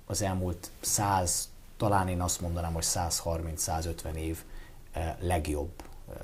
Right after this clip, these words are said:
tizenkét éve volt. A, van egy történelmi perspektívam, és én nagyon sokszor ebből a szemszögből, ö,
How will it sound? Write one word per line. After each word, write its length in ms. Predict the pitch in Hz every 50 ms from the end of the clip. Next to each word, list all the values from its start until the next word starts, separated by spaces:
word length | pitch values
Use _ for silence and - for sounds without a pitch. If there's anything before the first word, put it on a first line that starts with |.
| - -
tizenkét 600 | - - 82 80 73 78 80 - - - - - -
éve 220 | 80 76 78 78
volt. 380 | 80 82 90 98 101 101 - - - - - - - - - - - - - - - - - - - - - -
A, 320 | 90 87 85 87 87 90 87 87 - - - - - - - - - - - - - - - - - - - - - - - - -
van 160 | 104 113 123
egy 160 | 123 123 - - -
történelmi 440 | - 113 - - - 104 98 90 85
perspektívam, 640 | - 95 90 - - - 90 - - 104 95 95 92
és 120 | 87 -
én 80 | 92 90
nagyon 240 | 90 95 92 92
sokszor 460 | 87 - 92 85 - - 90 87 85 85
ebből 360 | - 92 92 87 87 92 90 87
a 100 | 85 85
szemszögből, 840 | - - 90 87 85 82 - - 85 82 90 90 85 85 85 82 85
ö, 60 | 82